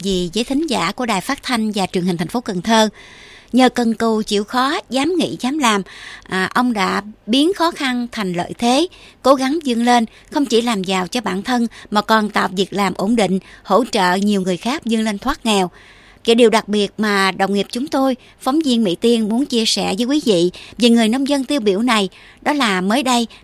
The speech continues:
tại hội nghị biểu dương tôn vinh điển hình tiên tiến toàn quốc được tổ chức vào ngày mười một tháng sáu vừa qua, ông Lý Văn Bon vinh dự là một trong bảy mươi lăm gương điển hình tiên tiến được nhận bằng khen của Thủ tướng Chính phủ. À, đây là lần thứ hai ông vinh dự nhận được khen thưởng này.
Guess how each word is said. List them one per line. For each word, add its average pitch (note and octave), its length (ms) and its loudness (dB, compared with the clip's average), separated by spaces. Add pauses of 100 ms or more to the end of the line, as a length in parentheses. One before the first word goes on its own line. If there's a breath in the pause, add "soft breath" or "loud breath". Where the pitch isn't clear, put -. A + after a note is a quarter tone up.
tại A#3 120 2
hội A3 120 2
nghị G3+ 180 2
biểu G3 220 0
dương B3+ 340 2
tôn B3 260 2
vinh A#3+ 240 2
điển G3 220 0
hình G#3 200 -2
tiên A3+ 200 0
tiến B3 220 0
toàn G3+ 280 -2
quốc D#4 200 4 (240 loud breath)
được A3 160 2
tổ G#3+ 120 2
chức E4+ 300 0
vào G#3 200 -2
ngày F#3+ 180 -2
mười F#3+ 140 -2
một F3 220 -4
tháng A#3+ 140 -4
sáu C#4+ 260 -4
vừa A3 160 -2
qua, A3 240 2 (360 loud breath)
ông A3+ 160 2
Lý C#4 200 4
Văn A3 180 -2
Bon A3 360 2
vinh C4+ 340 2
dự F#3 240 2
là G#3 120 -2
một F3+ 320 -4
trong B3 240 -4
bảy F#3 160 2
mươi B3 120 2
lăm A#3+ 280 0
gương B3+ 240 0
điển F#3+ 200 -2
hình F#3+ 160 -2
tiên A3 200 -4
tiến C4 260 4 (300 loud breath)
được A#3 120 6
nhận G#3 320 0
bằng G3+ 220 -2
khen B3 260 -4
của B3+ 100 -6
Thủ F3+ 160 -4
tướng B3 160 -2
Chính D#4 180 -2
phủ. G3+ 360 0 (400 loud breath)
À, F#3+ 140 -4
đây A#3 240 0
là G#3+ 180 0
lần F#3 240 -4
thứ A3+ 200 -6
hai B3 300 -4
ông B3 140 -2
vinh B3 240 0
dự F3+ 120 0
nhận F#3+ 340 -2
được F3+ 140 -4
khen A3 200 -6
thưởng G3+ 200 -4
này. G3 220 0